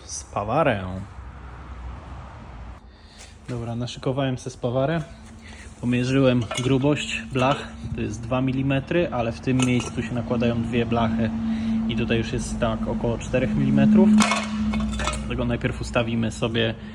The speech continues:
spawarę na dwa, żeby objechać sobie tu wszystko dookoła, a tutaj ustawimy na może więcej, może trzy, bo tutaj jest raczej je-, tutaj jest raczej też dwa, więc żeby to połączyć, to będzie trzeba coś pomiędzy ustawić i będzie ok,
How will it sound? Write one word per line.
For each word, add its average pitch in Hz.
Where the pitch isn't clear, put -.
spawarę 123
na 113
dwa, 127
żeby 117
objechać 110
sobie 113
tu 110
wszystko -
dookoła, 131
a 101
tutaj -
ustawimy 113
na 110
może 113
więcej, 143
może 120
trzy, -
bo -
tutaj -
jest 113
raczej 123
je-, 131
tutaj 131
jest 123
raczej 120
też 131
dwa, 127
więc 110
żeby 117
to 123
połączyć, 127
to 120
będzie 113
trzeba 117
coś 107
pomiędzy 120
ustawić 123
i 127
będzie 123
ok, 123